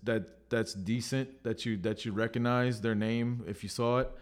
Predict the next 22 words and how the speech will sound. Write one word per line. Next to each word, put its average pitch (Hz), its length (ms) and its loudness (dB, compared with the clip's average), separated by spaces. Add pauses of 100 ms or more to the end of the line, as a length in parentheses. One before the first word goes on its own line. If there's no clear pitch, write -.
(420)
Um, 113 800 4
you 135 120 0
know, 113 100 2
in 156 140 6
a 160 80 6
pretty 165 220 6
good 151 180 6
conference, 147 760 0
ended 135 220 0
up 131 140 4
upsetting 131 480 2
a, 127 80 2
a 117 500 0 (300)
pretty 147 180 0
good 127 240 0
team 127 240 -2
in 113 60 2
Hofstra, 120 400 2
a - 20 2
local 113 320 0
team 117 300 -6
that 110 260 -4